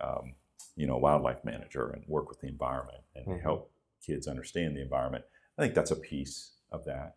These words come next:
Speaker 1: It's
Speaker 2: Right.
Speaker 1: a piece of that.
Speaker 2: Yeah. That's an interesting contrast 'cause y-, you mentioned growing up near an Amish community or among an Amish community. And then, um, there's a simplicity of living there,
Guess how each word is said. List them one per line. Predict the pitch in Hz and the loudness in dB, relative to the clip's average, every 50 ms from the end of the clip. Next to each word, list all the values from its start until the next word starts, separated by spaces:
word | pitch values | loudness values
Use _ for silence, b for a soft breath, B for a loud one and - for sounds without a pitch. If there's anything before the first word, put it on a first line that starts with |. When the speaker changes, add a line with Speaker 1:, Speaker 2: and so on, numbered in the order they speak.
| _ - | _ -4
Speaker 1:
It's | - | 0
Speaker 2:
Right. | 90 92 90 90 | 0 2 2 2
Speaker 1:
a | 82 | 0
piece | - - - - - - | -4 -6 -10 -10 -10 -14
of | - - - | -14 -14 -12
that. | - - - - - - - | -14 -14 -14 -14 -10 -2 4
Speaker 2:
Yeah. | - 180 180 131 95 85 - B B B B B B B B - | 8 8 10 10 8 4 0 B B B B B B B B 10
That's | 147 151 151 | 10 12 12
an | 175 180 | 12 12
interesting | 175 180 180 180 175 - 165 147 113 - | 12 12 12 8 8 12 12 12 12 10
contrast | - - 127 135 143 - - 107 98 - - | 10 10 10 10 10 10 10 10 10 8 8
'cause | 120 107 | 6 6
y-, | 104 107 - | 6 4 6
you | 101 107 113 | 8 10 12
mentioned | 117 127 139 135 - 139 123 113 113 110 104 90 | 12 12 12 12 12 12 12 12 12 12 10 10
growing | - 110 110 113 110 110 | 10 10 12 12 12 10
up | 110 110 - - - _ _ | 8 8 6 2 -6 _ _
near | 95 101 107 107 104 104 104 101 101 101 101 - _ _ _ _ _ _ - | 2 6 8 10 12 12 12 10 10 8 4 -2 _ _ _ _ _ _ 2
an | 98 95 | 6 8
Amish | 87 101 104 104 101 - | 10 10 10 8 6 2
community | - - 101 95 92 90 87 87 92 92 95 | 0 2 4 4 6 6 6 4 2 0 -2
or | - 87 | -2 2
among | 87 87 92 95 92 90 - - - - - | 4 6 6 6 6 4 2 -2 -12 -6 0
an | - 92 87 | 2 4 6
Amish | - 92 92 98 92 - - | 8 8 8 8 6 4 2
community. | - 87 85 85 82 85 85 85 - _ _ - | 2 4 4 6 4 4 2 2 -2 _ _ 8
And | 95 95 95 95 | 10 10 12 12
then, | 92 92 92 90 90 87 87 87 - _ _ - - - _ _ _ _ _ _ _ - | 12 10 10 8 6 4 2 -2 -8 _ _ -20 -20 -20 _ _ _ _ _ _ _ 8
um, | 92 87 87 85 82 82 82 82 - - - | 10 10 10 10 10 6 4 0 -2 4 10
there's | 104 113 113 110 113 | 12 12 12 12 10
a | 113 107 | 6 6
simplicity | - - 117 107 - - - 110 107 110 - 117 107 104 101 | 8 8 8 8 8 8 10 10 10 10 10 10 10 12 12
of | 98 95 | 12 12
living | 98 101 101 92 98 92 90 87 85 87 - _ _ _ - | 12 10 10 10 10 6 6 4 2 0 -6 _ _ _ 6
there, | 95 120 175 175 110 87 82 92 110 131 | 10 10 12 12 10 8 6 4 2 0